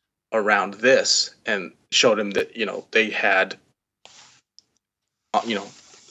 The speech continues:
an insane amount of money, uh, pledged to their project. So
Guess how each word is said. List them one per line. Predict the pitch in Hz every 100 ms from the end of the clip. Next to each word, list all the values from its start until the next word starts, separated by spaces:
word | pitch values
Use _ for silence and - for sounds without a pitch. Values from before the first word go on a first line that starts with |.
| - -
an | 117
insane | 113 - 117 107
amount | 104 101
of | 98
money, | 107 123 101 - - - - - _ _ _ _ _ _ _ _ _ _ _ _ _ _ -
uh, | 55 78 82 - _ _ _ _ _
pledged | - 131 127
to | 139
their | 110
project. | - 117 143 101 - -
So | - 110 101